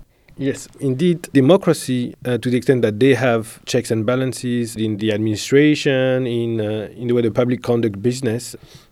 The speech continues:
those checks and balances can foster both, uh, accountability and transparency and therefore limit corruption. Uh, democracy perhaps tend to be, over the long run, self-correcting in the sense that, uh, when people make mistakes, uh, e-, elected official, for instance,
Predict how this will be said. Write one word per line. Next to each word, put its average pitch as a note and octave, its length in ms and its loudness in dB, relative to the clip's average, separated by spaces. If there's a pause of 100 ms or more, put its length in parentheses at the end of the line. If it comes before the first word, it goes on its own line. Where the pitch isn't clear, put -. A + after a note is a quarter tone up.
those C3+ 220 2
checks C#3 220 0
and B2+ 160 0
balances B2+ 400 -2
can D#3 400 4
foster B2+ 440 2
both, A2 540 -2
uh, A2 200 -8
accountability B2 640 2
and A#2 100 0
transparency E3+ 540 2
and C3 120 0
therefore B2 240 0
limit A2+ 280 -2
corruption. - 600 -6 (600)
Uh, A#2+ 140 0
democracy C3 600 0
perhaps A#2+ 380 -4
tend D3 320 4
to C3 80 -2
be, A#2+ 380 0 (100)
over A#2 300 0
the A2 100 2
long B2+ 300 2
run, A#2+ 320 -2 (360)
self-correcting B2+ 880 4
in A#2+ 80 -2
the A#2+ 60 0
sense B2+ 320 0
that, A2 320 0 (180)
uh, A2 380 -4
when A#2+ 240 -2
people B2+ 240 -2
make A#2+ 300 0
mistakes, E3+ 720 4
uh, A2+ 360 -2
e-, A2+ 260 -6
elected B2 380 -2
official, C#3+ 460 0
for B2+ 160 0
instance, C3 540 -2